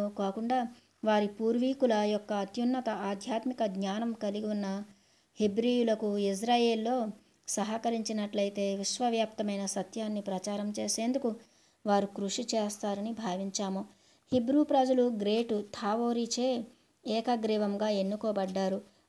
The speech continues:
అందుకే భూమి మీద వారిని ఎన్నుకోబడిన ప్రజలు అని పరిగణిస్తారు.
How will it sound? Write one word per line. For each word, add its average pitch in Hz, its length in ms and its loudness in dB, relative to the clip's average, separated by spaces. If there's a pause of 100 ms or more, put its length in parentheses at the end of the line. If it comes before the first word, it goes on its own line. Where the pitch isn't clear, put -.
(100)
అందుకే 208 500 0
భూమి 208 340 -4
మీద 208 260 -2
వారిని 196 520 -2 (680)
ఎన్నుకోబడిన 214 720 2
ప్రజలు 196 440 -2
అని 202 280 -2 (180)
పరిగణిస్తారు. 196 840 -2